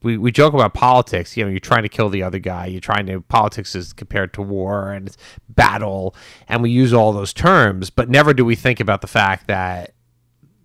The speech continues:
there are those who just, just take it too far. And it's, it's just, thankfully,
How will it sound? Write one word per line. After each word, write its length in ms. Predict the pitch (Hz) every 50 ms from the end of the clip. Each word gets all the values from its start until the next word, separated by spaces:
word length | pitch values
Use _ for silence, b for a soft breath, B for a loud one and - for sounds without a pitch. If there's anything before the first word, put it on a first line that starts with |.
| _ _ _ _ _ _
there 220 | - 101 117 104
are 240 | 95 95 95 95 90
those 380 | 98 101 104 104 113 110 101 -
who 200 | - 104 98 90
just, 260 | - - - - - _ _ _
just 220 | _ - - -
take 180 | - - - -
it 60 | 90
too 140 | - - 92
far. 400 | - - 110 110 - - - - b b b b b b b b b -
And 600 | - 92 92 90 87 87 87 90 87 80 - - _
it's, 480 | - 101 95 - - - - - - - -
it's 200 | 110 - - -
just, 240 | - 117 - - B B B B B B B B B B B _ _ _ -
thankfully, 1080 | - - - 202 247 269 - - - 113 104 104 98 95 92 92 95 95 90 - -